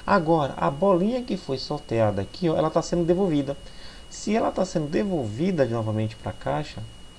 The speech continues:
antes de eu retirar os, a segunda bolinha, o que vai ser, o que vai acontecer? Eu não vou ter oito bolinhas lá na caixa, agora eu vou ter nove. Então aqui vai ser nove. Então vai ficar nove vezes nove, que vai ser igual a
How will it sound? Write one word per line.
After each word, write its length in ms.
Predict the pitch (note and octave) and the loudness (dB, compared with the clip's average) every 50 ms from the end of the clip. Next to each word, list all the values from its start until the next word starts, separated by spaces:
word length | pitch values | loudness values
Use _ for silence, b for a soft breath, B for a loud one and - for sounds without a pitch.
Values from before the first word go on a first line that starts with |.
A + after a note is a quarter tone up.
| - - D3 | -10 -4 2
antes 280 | D#3+ F3 F3+ F3+ - | 4 4 4 4 2
de 80 | - B2 | 0 0
eu 80 | B2+ | 2
retirar 540 | A#2 A#2+ A#2 A2+ - A#2+ G#2 G#2+ G#2+ G#2+ - - | 2 0 -2 -2 -2 0 2 4 4 2 2 -2
os, 180 | A#2+ A2 - - - - - - - - | -6 -8 -8 -10 -14 -14 -12 -12 -10 -8
a 60 | A2 | -6
segunda 360 | - - A2 G#2 A2 G#2+ A2 | -6 -4 0 0 2 4 4
bolinha, 340 | F#2+ G#2 G#2 G#2 B2+ D#3+ F#3 | 4 4 2 2 4 2 2
o 40 | F#3 | 0
que 100 | F#3 - | 0 0
vai 160 | F#3 F3 D3+ | 0 0 0
ser, 140 | - - D3 | 0 -4 -6
o 80 | C3+ A2 | -8 -6
que 100 | - A#2+ | -4 -2
vai 120 | A#2+ A#2 | -2 -2
acontecer? 520 | A2 A#2 A2+ A#2+ G#2+ - - B2 C3 B B B B B B B - | -2 -4 -6 -6 -6 -4 -4 -4 -4 B B B B B B B 2
Eu 140 | D#3+ F#3 F#3+ | 4 4 4
não 100 | G#3 G3+ | 4 2
vou 160 | G3 G#3+ G3 | 0 -2 -2
ter 140 | - G3 F3 | 0 0 0
oito 400 | D3 D3 D#3 D#3+ - - - - - - - - | 0 0 -2 -2 -4 -8 -14 -18 -16 -18 -14 -10
bolinhas 460 | B2+ B2 C3 B2+ A#2+ A2+ A#2 A#2 G#2+ G#2+ | -4 -2 0 0 2 2 2 0 2 2
lá 100 | G#2+ G#2 | 0 0
na 100 | G2+ G2+ | 0 -2
caixa, 240 | - - A2 A2 | -4 -6 -6 -6
agora 240 | D3+ - - C#3 C#3+ | -6 -2 0 0 0
eu 60 | D3+ | 0
vou 100 | C#3+ D#3 | -2 -4
ter 140 | C#3+ - F3 | -2 0 0
nove. 300 | F3+ D3+ C#3 C#3 C#3 C#3+ - - - B B B B B - | 2 4 4 2 2 0 -4 -16 -18 B B B B B -8
Então 180 | - D3+ D3 D3 | -4 -2 -2 -2
aqui 220 | C#3+ - - C#3 | -4 -6 -6 -4
vai 140 | C3 C#3 C3+ | -4 -2 -4
ser 280 | - - - D#3+ F3+ - - - - - - - - - - - | -4 -4 -4 -4 -4 -6 -10 -16 -18 -18 -18 -18 -18 -18 -12 -6
nove. 300 | B2+ B2 A#2 A2 G#2 - - - - - - - - - - - - | -4 0 0 0 0 -2 -6 -12 -16 -16 -18 -20 -20 -18 -16 -14 -8
Então 100 | - C3+ | -2 0
vai 80 | B2+ C3+ | 0 0
ficar 240 | C3 - A2+ - B2+ | -2 -4 -6 -6 -4
nove 460 | C3 C3+ C3+ C3+ C#3 D3 C#3 D3 D3 | -2 2 4 6 6 6 4 2 -2
vezes 380 | B2 A#2+ A#2 A#2 A#2 C3 C3+ D3+ | 0 0 0 0 0 -2 -4 -2
nove, 400 | D#3 C#3+ C3 C3 C3 C#3 D3 D3 | 0 2 2 2 2 0 -4 -6
que 120 | - - | -4 -4
vai 160 | D#3 D#3 D3+ | -2 -2 -2
ser 240 | D3 - - C#3+ D3 | -4 -4 -4 -4 -4
igual 480 | D3 C#3 A2+ A#2 A#2 A#2+ B2 A#2+ A#2+ A#2+ | -4 -2 0 2 2 2 2 2 2 0
a 140 | C3 - | 0 -2